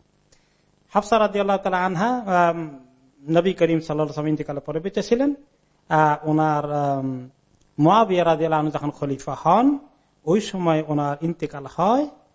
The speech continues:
আহ, হিজরি, আহ, পঞ্চাশ সনে,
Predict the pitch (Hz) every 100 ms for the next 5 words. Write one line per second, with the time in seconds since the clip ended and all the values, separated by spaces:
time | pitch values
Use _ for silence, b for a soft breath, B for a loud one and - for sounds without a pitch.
0 | _ _ 151 143 131 151 156 151 147 139
1 | 139 _ _ _ _ _ _ _ _ 139
2 | 131 127 120 _ _ _ _ _ - 170
3 | 175 - 202 - 165 - 123 104